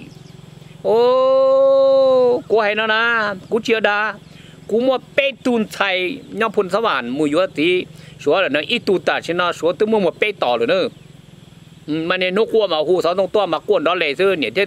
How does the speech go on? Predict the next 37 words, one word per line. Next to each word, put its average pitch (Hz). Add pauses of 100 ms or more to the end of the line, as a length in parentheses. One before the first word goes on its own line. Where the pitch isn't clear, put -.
thì, 170 (300)
nhân 151
số 156
nhé 190
để 151
cô 160
hay 160
chế, 127
cho 127
bà 104
cáu 170
ở 143
nhà 117
đi 117
nè. 104 (640)
Chế, 120
ơ, 175 (1160)
cho 135
ai 131
tên 131
nhỉ, 107
thế 180
thì, 151 (200)
chế 131
cô 143
yêu 156
tuần 131
xuống 139
nè. 107 (4000)
Chế 131
này 156
ta 147
để 127
cô 127
là 143
hay 113
nè, 127